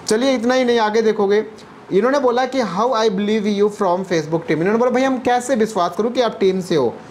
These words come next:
बोले, इन्होंने बोला ऐसा ऐसा करके कि, "भाई पन्द्रह मार्च को एक और मेरे पास ऐसा scene आया था तो एक कोई second person का, उन्होंने भी same ये case मांगा।" बोले कि,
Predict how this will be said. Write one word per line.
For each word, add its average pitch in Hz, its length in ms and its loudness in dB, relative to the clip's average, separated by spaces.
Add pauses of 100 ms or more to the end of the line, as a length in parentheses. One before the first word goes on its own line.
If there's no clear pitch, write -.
(280)
बोले, 202 160 4
इन्होंने 254 160 2
बोला 240 200 2
ऐसा 226 220 0
ऐसा 220 140 -2
करके 226 240 0
कि, 233 120 -2
"भाई 247 100 4
पन्द्रह 233 340 0
मार्च 220 240 2
को 254 80 0
एक 247 160 0
और 247 280 2
मेरे 247 180 2
पास 214 200 0
ऐसा 208 220 -4
scene 208 360 -2
आया 170 160 0
था 214 160 -2
तो 220 480 2 (840)
एक 214 220 0
कोई 226 160 2
second 220 360 -2
person 190 320 -4
का, 208 120 -2
उन्होंने 208 280 2
भी 233 100 0
same 214 240 0
ये 214 60 2
case 190 280 0
मांगा।" 160 160 -2
बोले 254 240 2
कि, 320 220 -2